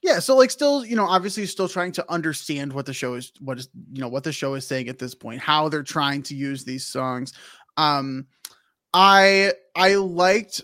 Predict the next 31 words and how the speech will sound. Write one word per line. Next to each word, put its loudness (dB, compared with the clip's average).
some -2
of -4
the -8
song -2
choices -4
at -8
the -8
beginning. -8
I -4
think -8
that -6
that'll -6
be -8
kind -6
of -8
an -10
interesting -12
thing -10
to -14
track -8
as -10
we -10
go -6
forward, -10
like, -10
what -8
songs -10
they -10
actually -10
choose -12
to, -8